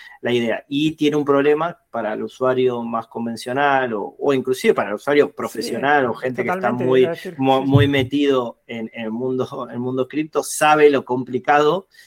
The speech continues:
Speaker 1: que es gestionar esto. ¿Por qué? Porque estos tokens no están en Binance ahí que entras y los compras, sino que tienes que ir a,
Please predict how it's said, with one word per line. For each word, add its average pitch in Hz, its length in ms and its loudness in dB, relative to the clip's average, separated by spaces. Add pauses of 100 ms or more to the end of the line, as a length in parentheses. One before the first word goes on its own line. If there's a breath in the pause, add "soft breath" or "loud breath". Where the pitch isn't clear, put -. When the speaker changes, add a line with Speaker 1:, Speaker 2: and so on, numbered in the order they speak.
(140 soft breath)
Speaker 1:
que 131 80 -4
es 127 80 -6
gestionar 123 480 -4
esto. 147 440 2
¿Por 113 160 -8
qué? 117 140 -8
Porque 107 220 -6
estos 110 180 -10
tokens 120 540 -8
no 113 80 -16
están 117 580 -2 (220)
en 113 140 -6
Binance 117 680 0
ahí 117 300 -6
que 113 100 -8
entras 107 260 -8
y 113 60 -10
los 113 100 -10
compras, 139 520 2
sino 110 200 -10
que 110 100 -4
tienes 110 200 -6
que 113 100 -14
ir 107 80 -4
a, 107 160 -4